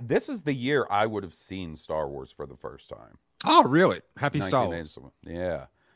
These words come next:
Speaker 1: So, yeah, Bantha Tracks before my time. I have a few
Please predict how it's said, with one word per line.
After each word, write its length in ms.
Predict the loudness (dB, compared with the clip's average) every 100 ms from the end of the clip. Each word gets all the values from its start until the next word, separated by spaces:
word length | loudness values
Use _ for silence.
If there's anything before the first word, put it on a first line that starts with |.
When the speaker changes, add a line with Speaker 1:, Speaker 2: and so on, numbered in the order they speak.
| _
Speaker 1:
So, 260 | -4 -2 -2
yeah, 280 | 0 0
Bantha 480 | 0 0 0 -2 -8
Tracks 320 | -4 -2 -2
before 240 | -6 -10 -8
my 80 | -8
time. 180 | -6 -6
I 80 |
have 160 | -4 -4
a 80 | -6
few 240 | -4 -2